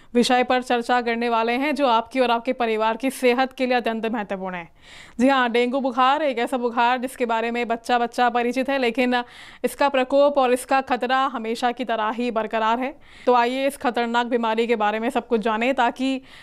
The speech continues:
हम इस पर पूरी तरह से नियंत्रण पा सकें और अपनी और अपने परिवार की सुरक्षा सुनिश्चित कर सकें।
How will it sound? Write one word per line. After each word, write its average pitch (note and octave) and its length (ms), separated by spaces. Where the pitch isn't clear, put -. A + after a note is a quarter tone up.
हम B3+ 200
इस C4 120
पर C#4 200
पूरी B3+ 280
तरह A#3 240
से C4 160
नियंत्रण A#3 500
पा G#3 160
सकें F#3+ 300
और B3 120
अपनी C4 300
और C4+ 140
अपने B3 220
परिवार A3 420
की A#3 120
सुरक्षा A#3 540
सुनिश्चित A3 580
कर G#3 160
सकें। F3+ 320